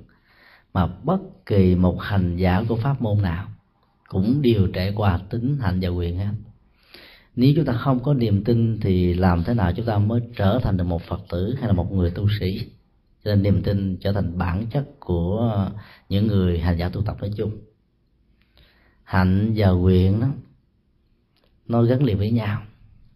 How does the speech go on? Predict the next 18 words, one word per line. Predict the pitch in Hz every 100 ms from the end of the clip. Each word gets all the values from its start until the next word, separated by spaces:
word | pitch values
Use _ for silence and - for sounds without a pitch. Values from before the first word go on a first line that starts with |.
| _ _ _ _ _ _ _ _ _ _ _
Có | 131
những | 139 107 113
con | 123 117 110
người | 104 95 95 -
đó, | - - - - _ _ _ _ _ _ _ _ _ _ - - 82
đặt | 104 104 117
giá | 139 151
trị | 101 95
của |
sự | 104 101 101
dấn | 123 151
thân | 139 120
lên | 117 113
trên. | 120 117 104 - - - - _ _ _ _ _ _ _ _
Và | - 90
chính | - 135 180
bản | 110 92 117
chất | 156